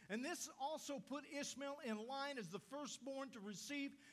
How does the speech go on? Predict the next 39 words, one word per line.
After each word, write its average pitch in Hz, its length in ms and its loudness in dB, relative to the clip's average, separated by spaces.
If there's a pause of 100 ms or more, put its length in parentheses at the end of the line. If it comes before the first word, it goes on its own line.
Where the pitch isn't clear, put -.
(140)
the 277 180 6
inheritance 269 1080 0 (360)
of 262 100 2
the 233 60 2
firstborn. 180 680 2 (800)
God 311 260 6
had 277 140 2
intended 254 500 2
all 311 280 2
along 233 460 2 (540)
that 214 180 4
that 294 220 4
inheritance 269 640 2
would 220 180 -2
go 277 220 4
to 269 200 2
Isaac. 240 460 2
He 294 140 2
would 285 140 4
be 285 100 2
the 269 100 0
child 269 460 2
of 202 160 0
blessing. 226 500 -4 (1160)
God 214 260 2
speaks 240 300 -4
to 247 180 -4
Abraham 214 420 2
and 180 80 -2
tells 240 300 -2
him, 233 340 -2
"You 214 160 -2
do 247 160 -6
whatever 214 320 0
Sarah 220 400 -4
tells 196 360 -6
you 156 100 -6
to 143 80 -8
do." 151 340 -2